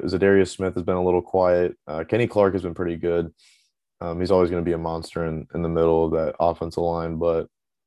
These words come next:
yeah, other than that, I mean, it, it's just like, I feel like Rodgers has been playing okay. I mean, he's, he's had, the past two weeks have been better. Davante Adams, he hasn't been the Davante Adams we know. Um, Randall Cobb, he got all this hype,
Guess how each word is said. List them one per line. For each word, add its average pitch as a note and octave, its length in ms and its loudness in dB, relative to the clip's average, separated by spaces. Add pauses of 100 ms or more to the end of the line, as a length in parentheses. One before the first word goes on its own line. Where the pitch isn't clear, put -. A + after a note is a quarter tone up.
(520)
yeah, F2+ 160 2
other A2+ 160 6
than A#2 200 2
that, F#2+ 280 2
I F#2 40 -6
mean, F2+ 180 -4
it, E2 160 -8
it's F2+ 220 -2
just G2 200 -8
like, F2+ 280 4
I F2+ 80 2
feel A2 160 0
like G2+ 120 6
Rodgers F#2+ 540 0
has F#2 100 -4
been F2+ 260 -8
playing F#2 460 -4
okay. F2+ 640 2
I F2+ 80 -10
mean, F#2 200 -4
he's, F#2+ 220 -10
he's G2+ 120 -2
had, G2 320 4 (380)
the F#2 120 2
past G2 280 2
two G2+ 120 -4
weeks F#2 140 -2
have F2+ 80 -6
been F2 200 -6
better. F2 440 0 (340)
Davante G#2+ 380 2
Adams, F#2 640 -2 (560)
he G#2 140 0
hasn't F#2+ 340 2
been F#2 280 -2
the F2+ 80 -2
Davante F2+ 440 -2
Adams F2 320 -2
we F2 120 -8
know. E2+ 520 -4
Um, D#2+ 580 -4 (420)
Randall A2 280 6
Cobb, G2+ 320 6
he G#2 100 6
got G2+ 160 8
all F#2+ 160 8
this G2 160 4
hype, F#2+ 340 4